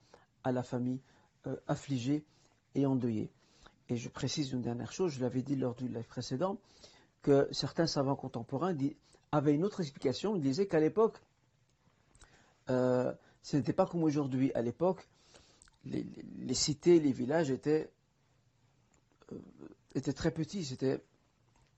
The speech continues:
la superficie, le périmètre était très réduit. Les gens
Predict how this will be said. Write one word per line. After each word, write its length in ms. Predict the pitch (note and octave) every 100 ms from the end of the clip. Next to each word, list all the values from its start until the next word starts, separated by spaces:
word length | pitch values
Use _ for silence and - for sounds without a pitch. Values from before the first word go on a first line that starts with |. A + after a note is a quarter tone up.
| _ -
la 180 | G2 -
superficie, 680 | - - C#3 C#3+ C3 E3+
le 80 | D3+
périmètre 500 | C#3 C3+ C#3+ F#3+ - - - - _ _
était 160 | C#3+ C#3
très 160 | -
réduit. 280 | D3+ D3+ E3+
Les 120 | C3+
gens 260 | B2+ D#3+